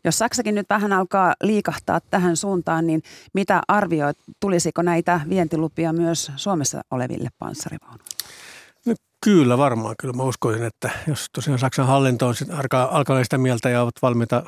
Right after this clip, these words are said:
Speaker 2: antamaan, niin minkä takia he sitten estäisivät muita maita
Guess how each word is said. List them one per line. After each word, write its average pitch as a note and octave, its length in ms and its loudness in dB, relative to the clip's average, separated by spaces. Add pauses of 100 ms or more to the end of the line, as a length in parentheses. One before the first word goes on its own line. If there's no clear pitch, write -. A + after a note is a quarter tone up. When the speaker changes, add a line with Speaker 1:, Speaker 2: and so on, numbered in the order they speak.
(140)
Speaker 2:
antamaan, A#2+ 460 -2
niin A#2 80 -2
minkä A#2 180 -2
takia A#2+ 220 -2
he A#2 80 0
sitten B2+ 300 -2 (200)
estäisivät C3 640 -2
muita C3+ 300 2
maita G#2+ 320 -2